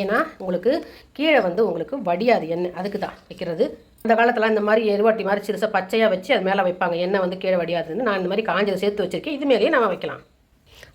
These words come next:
அப்புறம் மா இலை ரொம்ப முக்கியம். வாசல்ல மா இலை தோரணம் நம்ம கட்டணும், கண்டிப்பா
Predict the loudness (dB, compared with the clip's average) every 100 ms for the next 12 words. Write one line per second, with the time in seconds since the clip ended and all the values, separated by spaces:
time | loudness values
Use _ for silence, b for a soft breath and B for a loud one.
0 | -8 0 2 2 2 4 4 2 0 -2
1 | -2 -4 0 2 2 0 -2 -2 -2 -2
2 | -4 -4 -2 -2 -4 -6 -6 -6 -8 -8
3 | -8 -8 -4